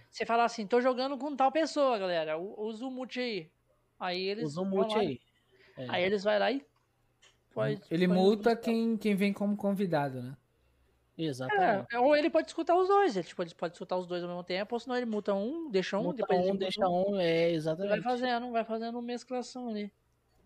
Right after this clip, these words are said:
Speaker 1: Ah, eu não
Speaker 3: Aham.
Speaker 1: sabia disso, e um amigo meu me falou que tinha como fazer isso. Eu falei, "Caralho, legal."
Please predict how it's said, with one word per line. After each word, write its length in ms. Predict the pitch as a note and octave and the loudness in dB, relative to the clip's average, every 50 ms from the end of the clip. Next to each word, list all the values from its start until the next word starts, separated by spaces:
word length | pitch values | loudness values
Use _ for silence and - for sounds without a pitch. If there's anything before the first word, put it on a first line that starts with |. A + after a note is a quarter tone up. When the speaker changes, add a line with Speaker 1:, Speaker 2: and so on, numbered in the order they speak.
| _ - | _ -2
Speaker 1:
Ah, 160 | C4 A#3+ B3 | 0 0 2
eu 60 | A#3+ | 2
não 60 | A3+ A3+ | 0 -2
Speaker 3:
Aham. 80 | B3 A#3+ | -2 0
Speaker 1:
sabia 300 | C#4+ C#4+ C4+ C#4+ C#4 A#3 | 0 2 2 2 0 0
disso, 300 | A3 C4+ C4 - - B3 | 0 -2 -2 -2 -4 -4
e 180 | A#3+ A#3+ A#3+ | -4 -2 -2
um 160 | A#3 A#3 A#3+ | -2 -2 -2
amigo 220 | A#3+ A#3 A#3+ A#3+ A#3 | -2 -2 -2 -2 -2
meu 100 | A#3+ A#3+ | -2 -4
me 80 | A#3+ | -4
falou 260 | A3 - B3 A#3+ A#3+ A3 | -4 -4 -2 -2 -2 -4
que 80 | - | -2
tinha 100 | - A#3 | -4 -4
como 320 | - - G#3+ G#3 G#3 G3 F3+ | -4 -2 -6 -6 -6 -6 -10
fazer 320 | - - F#3 E3+ F3+ F3 | -8 -8 -8 -6 -4 -4
isso. 240 | F3+ F3 - - - E3+ | -6 -6 -8 -12 -18 -16
Eu 40 | |
falei, 240 | - - F3 F3 F3+ | -8 -4 -4 -4 -4
"Caralho, 460 | - - C#4 D4+ D4+ D#4 D#4 C#4 F#3+ - - - - - - - - - - | -4 -6 -4 -2 -2 -2 -2 -4 -6 -8 -10 -12 -14 -16 -16 -16 -16 -16 -14
legal." 320 | A#3 A3 A3+ A#3 G#3+ G3 | -10 -8 -6 -6 -8 -10